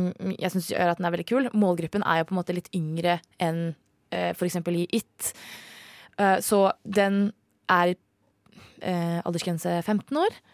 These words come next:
så det er ikke noe blod i den. Eh, og den, mm, ja, den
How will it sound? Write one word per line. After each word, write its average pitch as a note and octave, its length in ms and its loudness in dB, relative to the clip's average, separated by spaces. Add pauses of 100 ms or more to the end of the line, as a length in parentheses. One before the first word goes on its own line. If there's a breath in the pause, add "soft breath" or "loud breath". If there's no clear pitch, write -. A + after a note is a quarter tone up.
(280 soft breath)
så G3+ 380 4
det G3+ 100 2
er F#3+ 140 2
ikke G#3+ 160 0
noe G3+ 100 2
blod F#3+ 300 -2
i - 40 -4
den. F#4+ 200 -4 (460 soft breath)
Eh, F#3+ 300 0
og G3+ 80 0
den, G3+ 440 2 (680)
mm, F#3 520 0
ja, D#3+ 100 2 (240)
den F#3+ 180 0